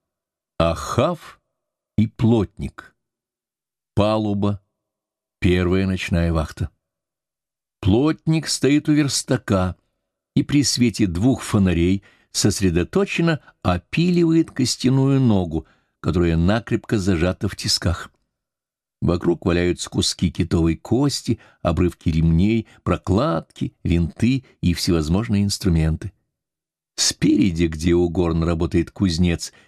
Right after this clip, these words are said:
видны отцветы красного пламени. «Чёрт бы драл этот напильник, и чёрт бы драл эту кость. Этому надо быть твёрдым, так поди ты он мягкий.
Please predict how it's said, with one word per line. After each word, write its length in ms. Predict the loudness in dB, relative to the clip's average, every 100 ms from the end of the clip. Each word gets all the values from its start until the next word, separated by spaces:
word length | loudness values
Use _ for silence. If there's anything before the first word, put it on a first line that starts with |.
| _
видны 380 | -2 0 0 2
отцветы 480 | 0 -2 -4 -4 -4
красного 500 | -2 -2 0 -2 -2
пламени. 460 | 0 -2 0 -6 -10 _ _ _ _ _ _ _ _ _ _ _ _ _ _ _ _ _ _ _ _ _ _ _ _ _ -10
«Чёрт 480 | -4 0 0 0 -2
бы 280 | 0 0
драл 440 | 2 0 0 0 0
этот 340 | 0 -2 -2
напильник, 840 | 0 -2 0 0 0 -2 -4 -12 -14 _ _ _ _ _ _ _ -2
и 140 | -2
чёрт 360 | 0 -2 0 0
бы 180 | 0
драл 340 | 0 0 0 0
эту 320 | 0 0 -2
кость. 680 | -2 -2 -2 -2 -4 -10 -14 _ _ _ _ _ _ _ _
Этому 520 | -2 -2 0 0 2 2
надо 300 | 0 0 0
быть 240 | 0 -2
твёрдым, 640 | -6 -2 0 0 -2 -2 -6 _ -4
так 200 | -4 -2
поди 300 | -2 0 0
ты 160 | 0 -2
он 160 | 0
мягкий. 720 | 0 -2 -4 -8 -8 -8 -8